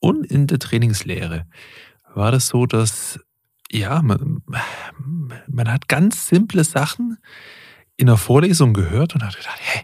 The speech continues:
da habe ich mir noch nie Gedanken gemacht“, aber dabei ist es so logisch. Genau die Sachen, die haben mich immer am meisten fasziniert, am meisten irgendwie, ähm, angezogen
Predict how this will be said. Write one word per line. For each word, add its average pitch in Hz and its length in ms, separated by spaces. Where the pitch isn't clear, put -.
da - 80
habe 92 100
ich 87 120
mir 101 80
noch 95 100
nie 117 220
Gedanken 160 400
gemacht“, 120 320
aber 101 160
dabei 98 220
ist - 180
es - 260
so 123 480
logisch. 107 480
Genau 147 380
die 160 180
Sachen, 143 320
die 120 160
haben 117 140
mich 117 180
immer 131 240
am 101 140
meisten 147 400
fasziniert, 120 760
am 95 160
meisten 107 600
irgendwie, 92 460
ähm, 85 340
angezogen 143 680